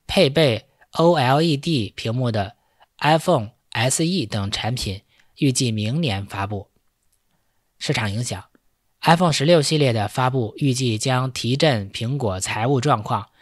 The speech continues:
推动服务支出增长，助力苹果摆脱销售下滑困境。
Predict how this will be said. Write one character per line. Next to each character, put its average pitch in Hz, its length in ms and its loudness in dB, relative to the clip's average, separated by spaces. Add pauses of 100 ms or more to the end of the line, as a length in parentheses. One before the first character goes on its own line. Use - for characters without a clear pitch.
(300)
推 170 160 2
动 147 200 2
服 117 280 -2
务 135 100 4
支 139 180 0
出 143 300 0
增 143 240 -2
长， 101 220 -6 (360)
助 170 120 2
力 143 160 6
苹 139 240 -4
果 107 360 0 (300)
摆 110 180 2
脱 160 240 4
销 170 300 4
售 147 220 2
下 139 240 0
滑 107 260 -2
困 - 180 -4
境。 110 220 -6